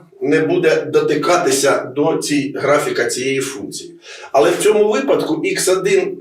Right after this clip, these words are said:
і ікс два прямують назустріч один одному, і фактично ікс один і ікс два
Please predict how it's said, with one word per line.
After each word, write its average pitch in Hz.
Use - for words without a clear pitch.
і 170
ікс 165
два 226
прямують 165
назустріч 160
один 160
одному, 165
і 139
фактично 143
ікс 170
один 151
і 151
ікс 143
два 160